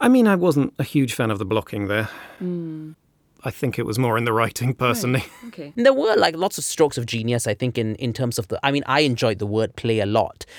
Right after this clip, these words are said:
Speaker 3: In fact, more than the, the, the sex gags, the, the wordplay was actually very <laughs> amusing to me.
Speaker 2: Mm.
Speaker 3: Um, so I, I kind of would have just liked to just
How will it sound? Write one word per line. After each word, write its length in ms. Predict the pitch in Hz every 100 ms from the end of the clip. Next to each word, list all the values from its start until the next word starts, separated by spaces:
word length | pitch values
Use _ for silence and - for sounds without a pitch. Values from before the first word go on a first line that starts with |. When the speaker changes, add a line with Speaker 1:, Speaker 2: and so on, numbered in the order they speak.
| -
Speaker 3:
In 120 | 151
fact, 160 | 151 127
more 200 | 123 123
than 180 | 117
the, 360 | 107 110 104 104
the, 200 | 117 104
the 180 | - 117
sex 380 | 107 - 120 123
gags, 440 | 117 117 139 131
the, 140 | - 110
the 200 | 113 123
wordplay 480 | 123 127 - 135 127
was 180 | 120
actually 280 | 120 - 127
very 260 | 117 139 - 170
<laughs> 100 | 156
amusing 520 | 190 156 147 180 165
to 120 | 190
me. 280 | 170 151 190
Speaker 2:
Mm. 360 | - 214 196 170
Speaker 3:
Um, 340 | 143 139 147 - -
so 200 | - 180 -
I, 160 | 147 147
I 140 | 156
kind 240 | 151 208 196
of 140 | 143
would 100 | 143
have 140 | 139 131
just 200 | 170 147
liked 300 | 135 131 -
to 120 | 151
just 320 | 131 135 -